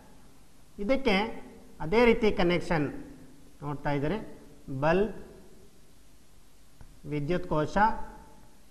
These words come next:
connection ಇದೆ. ಒಳಭಾಗದಲ್ಲಿ ಲವಣ ದ್ರಾವಣ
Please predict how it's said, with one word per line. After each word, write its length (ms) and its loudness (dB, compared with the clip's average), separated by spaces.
connection 460 -6
ಇದೆ. 140 6
ಒಳಭಾಗದಲ್ಲಿ 800 8
ಲವಣ 320 10
ದ್ರಾವಣ 340 6